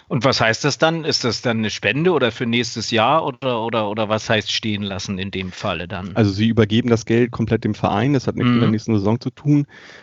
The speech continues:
Speaker 2: Wie das buchhalterisch ist, ob das nun eine Spende ist
Speaker 1: Ja,
Speaker 2: und,
Speaker 1: okay.
Speaker 2: und es auch Spendenquittung gibt, das wurde, glaub ich, schon mal thematisiert. Ich wüsste jetzt aber nicht, dass es da irgendwie eine Lösung für gibt. Also das Geld ist dann beim Verein.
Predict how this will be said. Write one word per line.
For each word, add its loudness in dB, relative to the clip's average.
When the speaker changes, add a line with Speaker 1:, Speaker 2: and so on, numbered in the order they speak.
Speaker 2:
Wie 0
das 4
buchhalterisch 2
ist, -4
ob -2
das 2
nun 2
eine 2
Spende 4
ist 4
Speaker 1:
Ja, 4
Speaker 2:
und, -2
Speaker 1:
okay. -2
Speaker 2:
und 2
es -6
auch 2
Spendenquittung 4
gibt, -6
das -2
wurde, -2
glaub 2
ich, -4
schon -4
mal 2
thematisiert. 0
Ich -4
wüsste 0
jetzt 2
aber 4
nicht, -2
dass -2
es -10
da 0
irgendwie 0
eine 6
Lösung 4
für -4
gibt. -4
Also 4
das 0
Geld 4
ist 2
dann 4
beim 4
Verein. 0